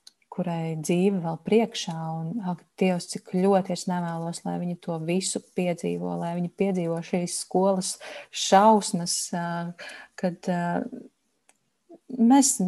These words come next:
mēs vispār nevaram nokontrolēt kā vecāki to, kas ar mūsu bērniem notiks skolā. Tas man ļoti biedē, <laughs> šī tūma mani ļoti biedē. Jo, jo, mm, jā, bērndārs ir tāda rozā,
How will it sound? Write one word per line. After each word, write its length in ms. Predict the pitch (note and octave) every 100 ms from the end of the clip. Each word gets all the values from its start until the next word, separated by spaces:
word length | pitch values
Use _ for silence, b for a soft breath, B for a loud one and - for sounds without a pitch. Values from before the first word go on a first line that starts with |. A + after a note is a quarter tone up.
| -
mēs 260 | F#3 F#3+
vispār 380 | F#3+ D4 - F3
nevaram 400 | E3+ C4+ F#3 E3
nokontrolēt 720 | E3 C#4 - E3+ - E3 E3
kā 140 | - E3+
vecāki 480 | G3 B3 G3 F3 -
to, 160 | A3 C4+
kas 200 | - -
ar 80 | E3+
mūsu 320 | G3 B3 E3+
bērniem 400 | E3+ G#3 A#3 G#3+
notiks 480 | F#3 A3 A3+ - -
skolā. 500 | - A3+ A3 E3+ E3
Tas 200 | G3 -
man 160 | F#3+
ļoti 360 | F#3 G3+ F#3+ E3+
biedē, 320 | F#3 E3+ E3
<laughs> 80 | E3
šī 140 | - G3
tūma 360 | G#3+ G3 F3+
mani 140 | D#3+ E3
ļoti 360 | F#3 F3+ F3+ E3
biedē. 420 | F#3 F3 E3+ F3+ B B B B B B
Jo, 300 | - F3+ F3 F3+ F3
jo, 240 | F3 F3 E3+ F3 F3 G3+
mm, 460 | A3+ A3+ F3+ E3+ - -
jā, 240 | F#3+ F3+ F3 E3
bērndārs 640 | E3+ F#3 A#3 G#3 F3+ F#3 -
ir 120 | -
tāda 380 | G3+ F#3+ F3 E3+ B B B B
rozā, 640 | - F#3+ G3 G#3+ A3+ F#3